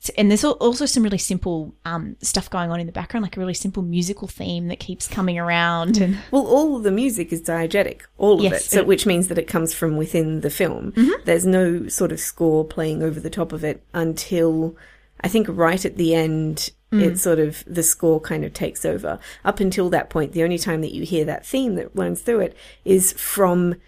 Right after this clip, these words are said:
Speaker 2: um, a character who's in the movie actually playing it.
Speaker 1: Yeah, it's, it's awfully clever. And I think, um, the other thing that is kind of struck me, 'cause the first time I saw this movie was nineteen ninety-seven, so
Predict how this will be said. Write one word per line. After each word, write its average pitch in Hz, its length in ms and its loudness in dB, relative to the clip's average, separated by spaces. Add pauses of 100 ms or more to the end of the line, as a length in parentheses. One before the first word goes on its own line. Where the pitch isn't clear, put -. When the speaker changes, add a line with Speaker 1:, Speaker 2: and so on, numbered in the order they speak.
(340)
Speaker 2:
um, 185 260 2
a 175 60 -4
character 170 420 0
who's 170 160 0
in 165 100 4
the 160 60 0
movie 160 240 2
actually - 280 -4
playing 160 380 0
it. - 260 -18 (160)
Speaker 1:
Yeah, 247 360 6
it's, - 200 -8
it's - 180 -18 (500)
awfully 285 440 -8
clever. 202 380 -8 (480)
And 247 80 0
I 294 60 0
think, 381 180 -6 (400)
um, 202 320 0
the 214 100 2
other 320 140 2
thing 185 280 -4
that 170 140 -4
is 165 300 -10
kind 277 180 2
of 311 60 -4
struck - 180 -4
me, 220 80 0
'cause 233 120 -6
the 254 80 -6
first 339 200 -4
time 403 120 -4
I 339 60 -2
saw 269 120 -4
this 226 160 -4
movie 175 260 -4
was 165 320 -8
nineteen 170 420 -6
ninety-seven, 147 680 -6
so 185 300 -2